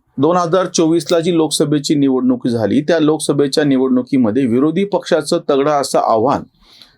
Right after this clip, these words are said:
सत्ताधाऱ्यांच्या समोर उभं राहिलं, इतकं की प्रत्यक्ष स्वतःचं जे बहुमत होतं भारतीय जनता पक्षाला, तेही मिळवता नाही आलं. एनडीए म्हणून बहुमत मिळालं ही गोष्ट बरोबर आहे,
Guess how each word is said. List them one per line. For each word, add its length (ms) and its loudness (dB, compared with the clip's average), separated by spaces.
सत्ताधाऱ्यांच्या 680 0
समोर 320 0
उभं 220 2
राहिलं, 260 2
इतकं 340 0
की 160 -4
प्रत्यक्ष 560 -2
स्वतःचं 720 -2
जे 160 0
बहुमत 460 0
होतं 300 0
भारतीय 340 0
जनता 320 0
पक्षाला, 440 0
तेही 220 0
मिळवता 360 0
नाही 160 0
आलं. 200 -2
एनडीए 480 2
म्हणून 500 0
बहुमत 420 0
मिळालं 260 -2
ही 80 2
गोष्ट 300 0
बरोबर 380 0
आहे, 140 -12